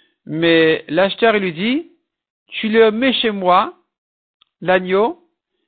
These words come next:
et quand il arrive chez moi, je l'ai acquis. Selon un Tana dès qu'il traverse ma barrière, ce-, même en l'air,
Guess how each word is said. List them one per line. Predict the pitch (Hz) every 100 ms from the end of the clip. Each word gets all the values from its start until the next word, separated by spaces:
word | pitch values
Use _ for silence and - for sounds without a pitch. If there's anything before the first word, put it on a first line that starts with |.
| -
et | 165
quand | 240
il | 247
arrive | 233 233 208
chez | - 208
moi, | 202 202 220 330 - _ _ _ _ _ _ _ _ _ _ _ -
je | 147
l'ai | 208 214
acquis. | 202 - 139 120 _ _ _ _ _ _ _ _ _ _ _ -
Selon | 190 185 208 185 -
un | 180
Tana | 180 190 190 185 160 139 _ _ _ _ _ _ _
dès | 143 147 208
qu'il | 196
traverse | - - 202 208 190 -
ma | 175
barrière, | 151 143 185 214 185 -
ce-, | 175
même | 151 170 175
en | 160
l'air, | 160 214 220